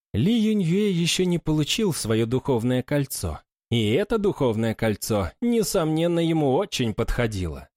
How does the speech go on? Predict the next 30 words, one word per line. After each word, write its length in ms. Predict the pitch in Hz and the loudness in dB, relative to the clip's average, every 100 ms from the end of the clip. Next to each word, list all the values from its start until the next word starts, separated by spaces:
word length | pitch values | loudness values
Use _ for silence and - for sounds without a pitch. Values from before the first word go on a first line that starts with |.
| _ _ _ _ | _ _ _ _
Однако 800 | 208 170 117 165 - 180 175 151 | -4 -2 -2 -2 -2 -2 0 0
для 240 | 110 123 175 | -2 0 0
начала 480 | 156 120 110 139 143 | 0 -2 -2 0 2
им 160 | 143 | 2
необходимо 680 | 143 135 - 107 98 110 113 | 0 -2 -2 -2 0 0 0
разрешить 580 | 113 104 104 - 92 98 | 0 0 -2 -2 -4 -2
этот 260 | 98 104 | -2 -2
кризис. 580 | - 147 104 78 - - _ _ _ _ _ _ _ _ - | 0 0 0 -6 -14 -16 _ _ _ _ _ _ _ _ -14
Джун 320 | 92 156 247 | -6 0 2
Ли 160 | 226 208 | 2 2
Тянь 400 | - 220 233 165 | 0 0 0 0
и 100 | 123 | 0
Джун 340 | 95 101 190 | 0 0 2
Ли 140 | 170 165 | 2 0
Ди 180 | 156 190 | 0 0
не 120 | 185 | 0
слишком 500 | - 180 196 - 160 | -2 -4 -4 -2 0
внимательно 640 | 147 170 208 - 104 110 | 0 0 0 -2 -2 0
следили 500 | 117 156 160 175 113 | -2 0 0 2 0
за 200 | 98 104 | 0 0
ними. 360 | 98 85 69 _ _ _ _ | 0 -4 -8 _ _ _ _
Они 280 | - 240 233 | -4 0 2
лишь 180 | 226 220 | 4 2
жестами 580 | 170 240 - - 180 175 | 2 0 -2 0 0 2
заставляли 680 | 139 170 - 143 127 160 170 | 2 0 0 -2 0 2 0
их 120 | 135 | 0
двигаться 480 | 113 113 117 - 113 | -2 -2 -2 -2 -4
вперёд. 460 | - 117 101 76 - _ _ _ _ _ - | -2 -2 -2 -4 -12 _ _ _ _ _ -6
Очень 300 | 113 - 104 | -4 -2 -4
скоро 460 | - 202 147 95 | -2 -2 0 -2